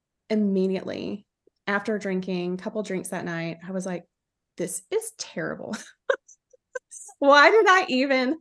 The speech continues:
like this, enjoy this, cling to this? And just like you said, Michaela, I, it only took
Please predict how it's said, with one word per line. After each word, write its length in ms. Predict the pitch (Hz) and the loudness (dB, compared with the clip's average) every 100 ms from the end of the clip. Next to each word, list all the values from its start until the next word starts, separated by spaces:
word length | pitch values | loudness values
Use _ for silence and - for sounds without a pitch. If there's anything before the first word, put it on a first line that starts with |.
| _ _ - | _ _ -6
like 260 | 196 226 - | 2 4 4
this, 320 | 277 262 - | 4 4 2
enjoy 440 | 196 180 214 254 | -2 -2 2 2
this, 260 | 277 277 - | 4 0 -4
cling 340 | - 240 247 | -6 0 0
to 100 | 269 | 0
this? 420 | 269 262 262 - - _ - - _ _ | 0 2 2 -2 -14 _ -20 -20 _ _
And 240 | 233 233 220 | 2 2 2
just 180 | 269 285 | 2 2
like 220 | 285 - | 0 0
you 180 | 254 320 | 0 0
said, 440 | - 208 170 170 | 0 -2 -2 -2
Michaela, 680 | 170 - 175 170 180 196 - _ - | -6 -4 -4 -4 -4 -4 -6 _ -6
I, 200 | 220 - _ - | -6 -6 _ 0
it 180 | 240 240 226 | 2 4 2
only 380 | 233 254 294 | 2 2 2
took 500 | 320 - 262 180 - | 0 0 2 2 0